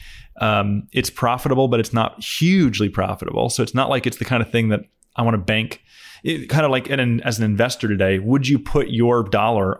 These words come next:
on that chip? Like, would you bet on that, on that horse? Again, right now, where you are, all things being equal. And I was like, "No."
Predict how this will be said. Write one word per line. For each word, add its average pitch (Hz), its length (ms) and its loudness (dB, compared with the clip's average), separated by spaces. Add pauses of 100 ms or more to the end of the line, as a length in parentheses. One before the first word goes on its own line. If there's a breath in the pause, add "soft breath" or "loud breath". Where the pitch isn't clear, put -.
on 104 200 0
that 104 340 -4
chip? - 320 -2
Like, 107 140 -8
would 113 140 0
you 113 100 0
bet 110 260 -2
on 104 200 -4
that, 104 180 -2 (260)
on 110 120 0
that 104 120 0
horse? 101 480 -2 (460 loud breath)
Again, 117 440 0
right 123 180 0
now, 117 260 0
where 110 200 2
you 110 220 2
are, 101 380 0 (120)
all 113 160 0
things 107 240 -4
being 104 140 -2
equal. 110 500 -4
And 110 80 -2
I 107 60 2
was 101 100 -2
like, 104 240 -4
"No." 117 460 -2